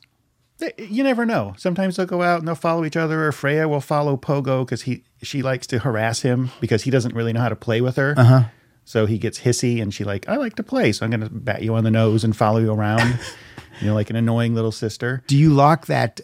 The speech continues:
Speaker 2: uh, flap, that cat flap at night?
Speaker 1: Nope.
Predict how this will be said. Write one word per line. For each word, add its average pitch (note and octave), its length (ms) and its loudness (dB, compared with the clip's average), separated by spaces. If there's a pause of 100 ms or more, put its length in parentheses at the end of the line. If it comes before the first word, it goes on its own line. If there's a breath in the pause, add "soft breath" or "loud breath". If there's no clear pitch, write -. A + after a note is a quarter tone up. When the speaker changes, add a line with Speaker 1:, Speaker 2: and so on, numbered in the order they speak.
Speaker 2:
uh, A2 320 0 (360)
flap, A2 520 -4
that A2 220 -8
cat A#2+ 260 -6
flap A#2 340 0
at G2 100 -8
night? A#2 600 2
Speaker 1:
Nope. F3+ 200 -2